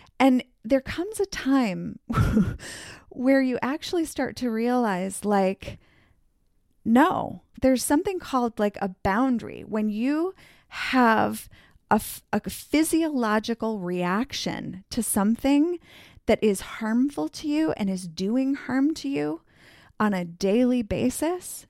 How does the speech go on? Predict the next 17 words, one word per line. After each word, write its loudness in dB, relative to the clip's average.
right? 0
Whether -4
it's -10
work 2
or -4
someone -4
in -6
your -6
family 2
or -2
someone -2
in -2
your, -4
you 2
know, 4
um, -4
friendships, 2